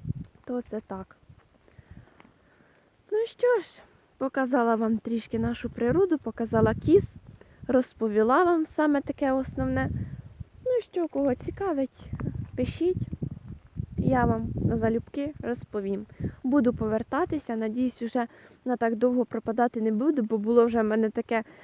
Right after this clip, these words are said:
що я пропала. І тоді, м, в мене виходило відео, що я знову повертаюся. Так само і в цей раз вийшло.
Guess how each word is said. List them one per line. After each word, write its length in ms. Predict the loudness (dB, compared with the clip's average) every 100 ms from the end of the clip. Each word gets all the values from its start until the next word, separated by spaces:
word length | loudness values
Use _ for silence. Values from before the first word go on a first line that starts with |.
| -20 -18
що 200 | -2 2
я 160 | 2
пропала. 640 | 2 -2 -2 0 2 0 -4 _ _ _ _ -20 -20
І 180 | -8 -6
тоді, 560 | 0 0 2 6 6 6
м, 60 | 4 -6 -6 -2
в 40 | 0
мене 260 | 0 0
виходило 480 | 0 0 2 4 4
відео, 500 | 4 2 4 2 2
що 200 | 0 -2
я 220 | 0 2
знову 360 | 4 4 6 4
повертаюся. 840 | 4 2 2 0 0 2 -2 -8 -14 -16 -20 -18 -18 -12 -4
Так 220 | -4 -2
само 340 | 0 2 2
і 40 | 0
в 60 | -2
цей 160 | -2 0
раз 160 | -2 -6 -6
вийшло. 400 | -6 -6 -12